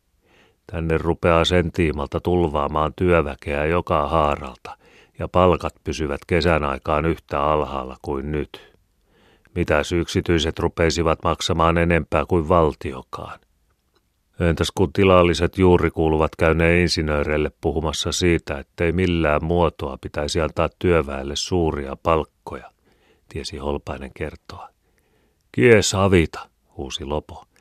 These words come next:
Ne ovat kaikki yksistä puolin meitä sortamassa. Mutta antahan olla, tulee se vielä kerran niidenkin vuoro. Ellei tule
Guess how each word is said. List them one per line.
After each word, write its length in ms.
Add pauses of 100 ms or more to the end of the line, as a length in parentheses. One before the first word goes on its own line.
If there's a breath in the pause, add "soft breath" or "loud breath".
(380 soft breath)
Ne 60
ovat 240
kaikki 440
yksistä 540
puolin 460
meitä 340
sortamassa. 920 (540 soft breath)
Mutta 260
antahan 480
olla, 380 (340)
tulee 300
se 160
vielä 280
kerran 420
niidenkin 580
vuoro. 420 (360 soft breath)
Ellei 280
tule 260